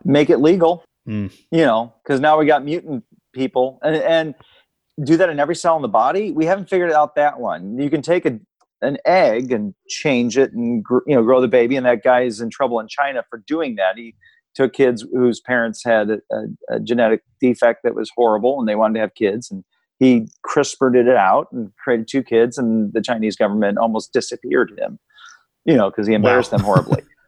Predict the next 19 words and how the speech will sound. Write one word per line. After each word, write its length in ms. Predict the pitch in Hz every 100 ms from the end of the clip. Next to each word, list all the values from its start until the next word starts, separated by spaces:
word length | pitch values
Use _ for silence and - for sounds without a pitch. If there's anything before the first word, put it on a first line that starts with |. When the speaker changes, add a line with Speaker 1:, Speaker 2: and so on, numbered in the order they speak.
| _
Speaker 1:
Uh, 380 | 156 143 123 110
Speaker 2:
Right. 320 | 98 98 95 -
Speaker 1:
but 240 | 131 -
yeah, 140 | 170
so 220 | 127 160 143
mutant 320 | 175 202 185
children, 340 | 180 170 151
we're 140 | 139 110
not 160 | 117
ready 160 | 123 139
for 120 | 185
that 220 | 190 196
yet. 240 | 208 226 226
But 220 | - 123 -
yeah, 200 | 196 233 -
it, 140 | 160 151
the 320 | 147 147 135 147
technology 520 | 170 - 170 170 143
exists 360 | 127 156 156